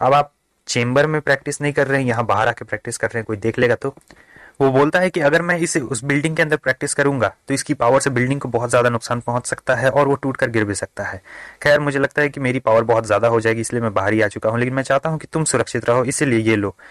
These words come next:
ये दो बोतल्स, और साथ ही साथ मैंने तुम्हारे लिए वोडका भी इंतजाम कर दिया है।" वो बता रहा होता है कि इन दोनों बोतल्स में से उसे कैसी-कैसी दवाइयाँ लेनी है, रा-, राइट वाला में सुबह शाम ऐसे और लेफ्ट वाला में सुबह शाम ऐसे, "और मुझे ऐसे घूरना बंद करो, मैं जो कह रहा हूँ, मेरी बात सुन भी रही हो या फिर नहीं सुन रही हो।"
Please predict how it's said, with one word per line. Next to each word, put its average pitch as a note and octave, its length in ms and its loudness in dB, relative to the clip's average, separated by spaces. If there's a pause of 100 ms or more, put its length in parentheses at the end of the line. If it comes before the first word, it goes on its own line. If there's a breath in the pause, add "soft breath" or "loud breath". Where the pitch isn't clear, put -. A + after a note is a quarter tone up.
(200 loud breath)
ये A#2+ 60 2
दो C3 180 2
बोतल्स, D3+ 400 2
और C3+ 120 2
साथ C3 220 0
ही C#3 60 -2
साथ B2+ 220 2
मैंने B2+ 200 0
तुम्हारे C3+ 260 0
लिए C3 100 0
वोडका A#2 300 2
भी A#2+ 120 2
इंतजाम A2 340 0
कर G#2 220 -2
दिया G2 160 -2
है।" F#2+ 120 -8 (340 loud breath)
वो C3+ 80 2
बता C3+ 240 4
रहा D#3+ 100 4
होता D#3 160 0
है D3+ 60 -2
कि C#3+ 100 -10
इन D3 120 -8
दोनों C3 280 0
बोतल्स C3 360 -2
में B2+ 100 -4
से C3 120 -2
उसे B2+ 160 -4
कैसी-कैसी A#2+ 480 -2
दवाइयाँ A2 340 2
लेनी A#2 220 -2
है, B2 120 0
रा-, G#2+ 140 2 (260)
राइट A2+ 240 0
वाला A#2+ 200 2
में A#2+ 120 -2
सुबह A#2 280 -2
शाम A#2+ 260 0
ऐसे A#2 240 0
और A#2+ 220 2
लेफ्ट A2 220 -2
वाला A2 160 0
में A2+ 80 -2
सुबह G#2+ 200 -2
शाम G#2+ 200 -4
ऐसे, G#2 160 -2
"और A2 120 4
मुझे A2+ 220 -2
ऐसे A2+ 160 -4
घूरना A2+ 280 -2
बंद B2+ 180 -4
करो, - 160 -4
मैं A2+ 120 -2
जो A2 100 -4
कह A2+ 160 2
रहा A#2+ 80 4
हूँ, A#2+ 100 0
मेरी A2+ 120 0
बात G#2+ 180 2
सुन B2+ 160 -6
भी C3 100 0
रही C3 120 2
हो C3 100 0
या B2+ 100 0
फिर C3+ 120 -2
नहीं C#3+ 100 -4
सुन D3+ 180 -4
रही A#2 120 2
हो।" F#2 80 -8